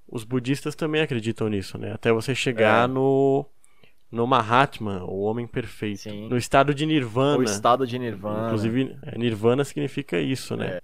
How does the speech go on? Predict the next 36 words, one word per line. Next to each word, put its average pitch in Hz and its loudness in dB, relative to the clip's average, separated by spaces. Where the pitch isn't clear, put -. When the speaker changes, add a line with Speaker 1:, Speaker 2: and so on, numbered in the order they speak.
Speaker 1:
Ah, 98 -6
Speaker 2:
Pra 113 -4
muita 120 -4
gente 120 -8
que 123 2
achava 120 2
que 117 2
era 117 2
Speaker 1:
exatamente. 110 -4
Speaker 2:
só 117 2
o - 0
nome 113 -6
da 110 0
banda, 113 -6
né? 104 -10
Speaker 1:
Significa, 120 -4
se - 0
eu 147 6
não 151 0
me 156 -2
engano, 147 2
significa 151 -8
algo 131 0
como 135 2
Speaker 2:
É 151 -2
o 170 0
Speaker 1:
abaixar 131 4
o 139 4
fogo, 117 4
algo 120 8
assim, 131 -2
não 123 -2
sei. 127 -2
Speaker 2:
É, 196 4
é, 170 2
é 151 2